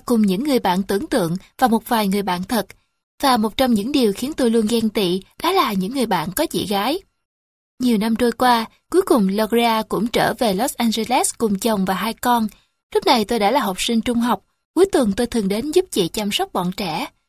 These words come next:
Với tôi, chị là một người phụ nữ chuẩn mực, tôi thực sự nể phục chị. Tôi không kể bất cứ điều gì về cuộc sống của mình với chị, những cuộc hẹn hò, các chàng trai và những bữa tiệc. Khi tôi kết hôn,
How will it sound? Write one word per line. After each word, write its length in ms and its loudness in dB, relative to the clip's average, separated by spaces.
Với 100 0
tôi, 380 0
chị 220 2
là 120 -2
một 240 -4
người 140 0
phụ 160 -2
nữ 140 0
chuẩn 300 -4
mực, 180 0
tôi 100 2
thực 220 -4
sự 240 0
nể 200 -2
phục 280 -4
chị. 320 0
Tôi 120 0
không 160 2
kể 180 0
bất 200 -2
cứ 140 4
điều 120 2
gì 200 0
về 140 -2
cuộc 220 -6
sống 220 -4
của 100 -4
mình 220 0
với 140 -4
chị, 340 -2
những 120 -2
cuộc 240 -4
hẹn 240 -4
hò, 280 -2
các 160 -6
chàng 200 -2
trai 360 -2
và 240 -2
những 220 -2
bữa 100 -4
tiệc. 280 2
Khi 100 0
tôi 140 -2
kết 200 -4
hôn, 300 2